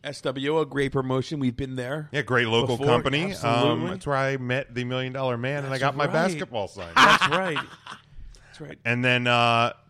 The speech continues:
Speaker 2: not this weekend, but next week. We don't generally condone not watching us live, but since you can always catch us on our Facebook on demand, you can catch us on YouTube.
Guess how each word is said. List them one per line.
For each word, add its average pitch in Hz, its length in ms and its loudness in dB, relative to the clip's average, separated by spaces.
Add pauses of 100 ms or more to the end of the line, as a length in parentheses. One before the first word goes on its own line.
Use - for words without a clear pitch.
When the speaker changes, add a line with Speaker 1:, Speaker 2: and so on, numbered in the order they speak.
(180)
Speaker 2:
not 131 400 0
this 135 220 0
weekend, 143 420 0
but 127 140 -2
next 143 340 -4
week. 131 320 0 (100)
We 123 140 -2
don't 139 320 -2
generally 139 540 2
condone 123 800 0
not 110 380 0
watching 113 420 2
us 101 180 -4
live, 95 480 -2 (280)
but 120 120 -6
since 135 220 -4
you 139 80 -2
can 127 120 0
always 123 260 4
catch 117 240 0
us 117 160 -6
on 107 100 0
our 98 220 -2 (440)
Facebook 120 440 0
on 107 160 2
demand, 104 420 -4 (340)
you 113 120 -8
can 107 80 -10
catch 117 200 2
us 101 120 -8
on 104 160 -4
YouTube. 110 600 -4